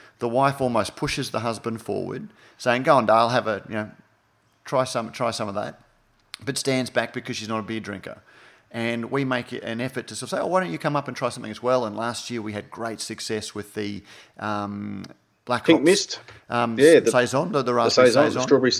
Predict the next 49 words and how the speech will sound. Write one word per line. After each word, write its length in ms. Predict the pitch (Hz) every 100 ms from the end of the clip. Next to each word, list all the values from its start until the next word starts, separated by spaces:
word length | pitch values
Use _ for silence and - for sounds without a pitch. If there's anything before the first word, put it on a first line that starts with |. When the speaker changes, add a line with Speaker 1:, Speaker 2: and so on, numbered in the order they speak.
| -
Speaker 2:
raspberry 300 | 143 143 123
saison. 320 | 107 104 - -
Speaker 1:
Um, 280 | 113 120 110
again, 400 | 123 127 233 - -
I, 280 | - 107 104
I 40 | 120
mean, 140 | 120
I, 140 | 113
I 160 | 110 110
feel 240 | - 117
a 40 | 113
bit 140 | 113
conflicted 440 | 123 110 120 - 117
about 240 | 120 117
saying 260 | - 123 123
that 160 | 110
women 260 | 110 117 120
will 120 | 117
only 180 | 120 123
drink 260 | - 120
a 60 | 117
pink 320 | - 117 117
beer, 180 | - -
but 140 | - 110
it, 240 | 107 -
that's 260 | 123 117 131
not 120 | 123
what 100 | 117
it's 160 | 123
about. 420 | 139 156 127 - -
But 120 | 117
it's 160 | 120
a 40 | 117
beer 360 | 101 131 139
that, 340 | 113 113 110 107
when, 160 | 107 98
as 120 | 110
soon 260 | - 156 170
as 120 | 151
they 140 | 143
try, 400 | 135 120 107 107 107
it 100 | -
tastes 320 | - 101 - -
unlike 380 | 120 123 117 110 - -
anything 380 | 131 131 127 123
that 140 | 117
they've 180 | 107 104
ever 160 | 107 107
had, 340 | 101 101 98